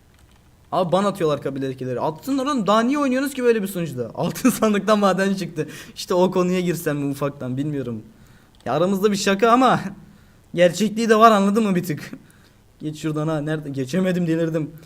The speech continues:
Bir dakika. Ee,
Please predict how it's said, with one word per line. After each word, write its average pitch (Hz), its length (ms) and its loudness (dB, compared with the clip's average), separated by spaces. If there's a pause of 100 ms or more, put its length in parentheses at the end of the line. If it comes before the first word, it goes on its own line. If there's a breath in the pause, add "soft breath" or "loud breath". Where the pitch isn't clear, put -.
(380 loud breath)
Bir 175 80 -4
dakika. 190 520 0 (1000)
Ee, 127 880 -6